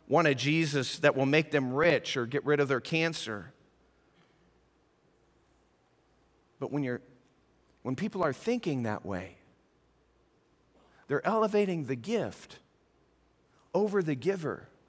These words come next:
And that's actually idolatry.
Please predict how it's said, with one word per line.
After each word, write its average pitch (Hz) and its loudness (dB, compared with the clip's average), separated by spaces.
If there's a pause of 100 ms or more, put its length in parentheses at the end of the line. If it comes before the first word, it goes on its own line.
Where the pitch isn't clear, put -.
(840)
And 180 2
that's 202 4
actually 196 -2
idolatry. 165 -4